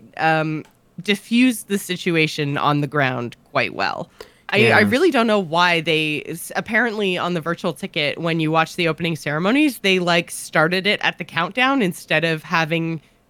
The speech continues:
Speaker 1: his speech. I think you can still find it in a couple different places, but I'm like, "Why would you cut that out?"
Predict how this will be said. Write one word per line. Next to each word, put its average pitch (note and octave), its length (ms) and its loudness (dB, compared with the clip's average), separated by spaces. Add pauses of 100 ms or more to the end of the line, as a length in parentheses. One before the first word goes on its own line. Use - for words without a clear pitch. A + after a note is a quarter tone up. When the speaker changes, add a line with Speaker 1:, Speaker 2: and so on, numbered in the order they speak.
(140)
Speaker 1:
his F3+ 180 2
speech. - 640 -10
I G#3 80 2
think B3 180 -2
you D#4+ 60 -4
can D#4 160 -2
still A3 180 -2
find F#3 320 0
it F3 180 2
in D#3+ 120 0
a D#3 60 -2
couple E3+ 240 -4
different D#3 300 -6
places, A3+ 440 -2
but F#3+ 160 0
I'm F#3+ 100 0
like, F#3 220 0 (360)
"Why A#3+ 160 4
would A4 180 6
you D4+ 80 4
cut - 300 -4
that G3 200 2
out?" D#3+ 260 2